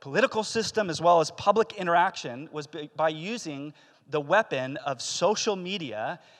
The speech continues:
and the spread of disinformation to stir up division. So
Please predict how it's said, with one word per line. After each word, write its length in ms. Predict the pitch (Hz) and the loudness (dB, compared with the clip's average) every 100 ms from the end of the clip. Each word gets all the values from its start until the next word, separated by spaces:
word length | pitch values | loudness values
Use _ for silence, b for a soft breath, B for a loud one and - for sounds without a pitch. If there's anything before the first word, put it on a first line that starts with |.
| b - | b -8
and 160 | 165 | -6
the 60 | 156 | -6
spread 800 | - - 175 220 220 127 135 151 b b - | -8 -8 0 2 2 0 -2 -8 b b -2
of 180 | 147 135 | -2 -2
disinformation 1080 | 180 233 240 220 185 165 185 - 135 120 127 | 0 2 2 0 -2 -2 -4 -4 -8 -10 -10
to 120 | 160 | -10
stir 580 | - - - 185 208 226 | -8 -10 -4 2 4 6
up 240 | 175 180 156 | 6 6 4
division. 540 | 160 165 175 147 101 - _ _ _ _ _ _ _ _ _ - _ _ - _ B B | -2 -2 -2 -4 -10 -18 _ _ _ _ _ _ _ _ _ -20 _ _ -20 _ B B
So 240 | - 170 | 4 6